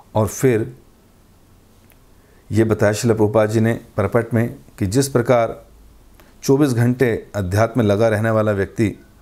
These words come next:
रोग से पीड़ित देखा जा सकता है, क्योंकि शरीर तो सबके पास है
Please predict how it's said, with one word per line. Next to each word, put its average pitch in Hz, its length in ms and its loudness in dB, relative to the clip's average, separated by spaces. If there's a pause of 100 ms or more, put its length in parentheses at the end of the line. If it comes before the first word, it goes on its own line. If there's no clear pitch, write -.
(320)
रोग 131 260 2
से 143 120 0
पीड़ित 131 300 0
देखा 101 260 0
जा 87 160 -2
सकता - 260 -10
है, - 60 -6
क्योंकि 131 240 -4
शरीर 117 320 0
तो 139 100 -4
सबके 151 280 -2
पास 90 280 -2
है - 120 -16